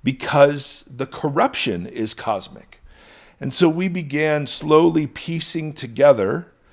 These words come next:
um, different aspects of a cosmic worldview, um, as best we can tell, that includes the high, one, true, unique, and only creator God,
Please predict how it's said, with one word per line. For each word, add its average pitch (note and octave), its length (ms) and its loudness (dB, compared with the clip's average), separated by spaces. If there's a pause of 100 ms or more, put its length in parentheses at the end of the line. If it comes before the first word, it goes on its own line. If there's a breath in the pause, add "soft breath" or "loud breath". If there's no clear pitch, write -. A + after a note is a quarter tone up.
(600 soft breath)
um, A2 800 0 (480)
different E3+ 480 -2
aspects B2+ 640 -2
of B2 40 -6
a A2+ 60 -6
cosmic B2+ 600 -6
worldview, B2 760 -2 (800 soft breath)
um, G#2+ 680 0
as A2+ 180 -4
best C3 500 -2
we A#2+ 180 -8
can C#3+ 200 -6
tell, C3 560 0 (420 soft breath)
that C#3 200 0
includes D3 1120 -2
the B2 160 2
high, D3+ 440 -2
one, D3 560 2
true, C#3+ 800 -4
unique, C#3+ 680 -4
and C#3 220 -6
only C#3+ 380 -6
creator D3+ 460 2
God, G#2 440 -6